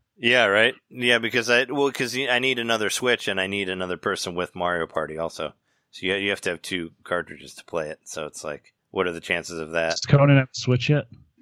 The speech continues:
Speaker 1: He has one, but he doesn't play it. It's, like, at his dad's house or something.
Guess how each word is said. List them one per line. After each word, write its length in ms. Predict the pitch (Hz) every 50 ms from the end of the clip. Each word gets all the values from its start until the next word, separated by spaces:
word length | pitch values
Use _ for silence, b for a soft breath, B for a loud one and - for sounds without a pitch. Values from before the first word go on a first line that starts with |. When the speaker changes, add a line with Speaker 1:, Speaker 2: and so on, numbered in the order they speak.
| _ _ -
Speaker 1:
He 140 | - 139 131
has 240 | 131 143 156 147 -
one, 180 | 117 98 90 87
but 120 | 87 85
he 60 | 92
doesn't 260 | 90 95 92 - 95 76
play 220 | - 90 90 85
it. 140 | 80 78 - _ _ _
It's, 180 | - - - -
like, 200 | 98 90 - - -
at 140 | 95 92 90
his 160 | 85 78 -
dad's 280 | - 82 80 82 -
house 240 | - 80 76 65 -
or 60 | -
something. 300 | - - - - - -